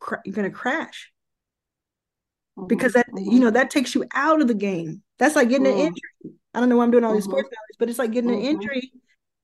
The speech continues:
Speaker 2: Mm-hmm.
Speaker 1: It'll take you out for months. You don't wanna do that.
Speaker 2: Yes.
Speaker 1: So you wanna, you wanna go out there and you wanna, you know, I, that's why I do things in sprints. I do things in sprints.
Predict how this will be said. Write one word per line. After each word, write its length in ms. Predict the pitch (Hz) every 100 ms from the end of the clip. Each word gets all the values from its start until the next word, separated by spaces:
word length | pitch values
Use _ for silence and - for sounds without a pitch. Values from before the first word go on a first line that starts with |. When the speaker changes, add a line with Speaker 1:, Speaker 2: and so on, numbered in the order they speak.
| -
Speaker 2:
Mm-hmm. 240 | 220 208 214
Speaker 1:
It'll 120 | 254
take 180 | 285 311
you 120 | 294
out 200 | 381 320
for 100 | 285
months. 520 | 254 214 160 - - _ _
You 80 | 247
don't 120 | 269
wanna 160 | 262 247
do 100 | 247
that. 160 | 247 247
Speaker 2:
Yes. 220 | 190 - _ 151 196 - _ -
Speaker 1:
So 160 | -
you 180 | 233 254
wanna, 380 | 254 262 247 208
you 160 | 202 240
wanna 180 | 262 247
go 160 | 226 226
out 220 | 220 214
there 220 | 214 208
and 120 | 202
you 100 | 208
wanna, 360 | 208 202 190 185 - _ _ _ _ _ -
you 120 | 220
know, 220 | 202 190 - -
I, 120 | 185
that's 220 | 220 311 370
why 80 |
I 20 | 339
do 120 | 311
things 220 | 302 254
in 100 | 196
sprints. 540 | - 208 165 - - - _ _ _ _ _ _ _ _ _ _ _ _
I 40 | 208
do 120 | 285
things 240 | 302 277
in 120 | 240 220
sprints. 600 | - 214 196 - -